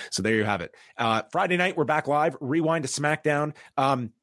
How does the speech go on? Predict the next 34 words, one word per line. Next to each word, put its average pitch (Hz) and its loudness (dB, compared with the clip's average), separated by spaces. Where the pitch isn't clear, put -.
a - -2
programming 190 0
note, 160 0
post 190 -2
Pro 185 0
Res 156 0
is 135 -6
gonna 147 0
be 135 -2
delayed 117 0
until 101 -6
next 101 -4
Friday. 85 -4
So 98 -4
W 131 0
H 135 0
Park, 120 0
Karen 107 -4
Peterson, 101 -4
they 104 0
will 104 -2
be 104 -2
hitting, 101 -6
uh, 90 0
hitting 110 -4
you 98 -2
with 92 -4
their 92 -2
latest 98 0
show 92 -6
Friday, 147 -2
December 117 -4
the 95 -12
eighth. 80 -10